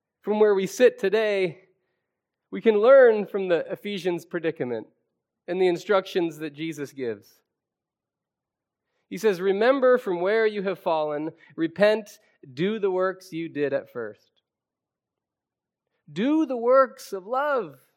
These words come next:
Keep doing the works of love. And the feelings will follow, I promise. Act charitably, sensitively,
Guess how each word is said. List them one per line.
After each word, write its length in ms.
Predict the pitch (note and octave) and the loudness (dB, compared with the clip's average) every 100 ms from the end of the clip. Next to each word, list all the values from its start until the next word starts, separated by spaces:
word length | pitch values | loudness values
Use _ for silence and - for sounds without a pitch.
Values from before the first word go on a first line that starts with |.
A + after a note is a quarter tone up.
| _ | _
Keep 300 | C#4 D4+ - | -6 -6 -6
doing 460 | B3 A#3+ G#3 F#3+ F#3+ | -6 0 0 -2 -6
the 100 | F#3+ | -8
works 360 | F#3+ F3 - | -8 -12 -14
of 100 | D#3 | -14
love. 400 | D#3+ D3 B2+ B2+ _ _ _ _ _ _ _ _ _ _ _ _ | -10 -8 -8 -12 _ _ _ _ _ _ _ _ _ _ _ _
And 200 | - G#3+ | -10 -4
the 80 | G3+ | -4
feelings 800 | - G#3+ C4 B3 A3+ A3+ G3 - _ - | -4 -6 2 6 6 2 -10 -18 _ -8
will 380 | D3 G3+ G#3+ G3 | -2 0 0 -4
follow, 600 | F#3 D#3 D3 A2+ G#2+ _ _ _ _ | -6 -4 -4 -6 -12 _ _ _ _
I 80 | A#2+ | -18
promise. 420 | C3 B2 G#2 B2+ _ _ _ _ _ _ _ _ _ _ _ _ _ _ _ _ _ _ _ _ _ _ - | -12 -14 -14 -20 _ _ _ _ _ _ _ _ _ _ _ _ _ _ _ _ _ _ _ _ _ _ 0
Act 480 | G#3 G#3+ G#3+ - - _ _ - | 4 4 0 -12 -20 _ _ -4
charitably, 840 | G3 G#3 G3+ F3 D#3+ D3 B2+ G#2 _ _ _ _ _ _ _ _ _ | 0 2 0 -2 -6 -10 -10 -14 _ _ _ _ _ _ _ _ _
sensitively, 1000 | - A3+ B3 A#3+ G#3+ F3 D3 C#3 A#2 G2+ | 0 2 2 0 -6 -6 -6 -10 -12 -16